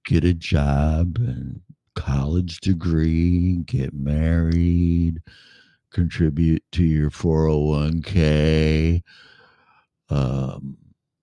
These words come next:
stand up for people that don't know their gender, gender, uh, sex, and everything.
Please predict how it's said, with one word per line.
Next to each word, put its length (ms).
stand 520
up 260
for 160
people 880
that 300
don't 220
know 240
their 200
gender, 800
gender, 1200
uh, 320
sex, 800
and 200
everything. 640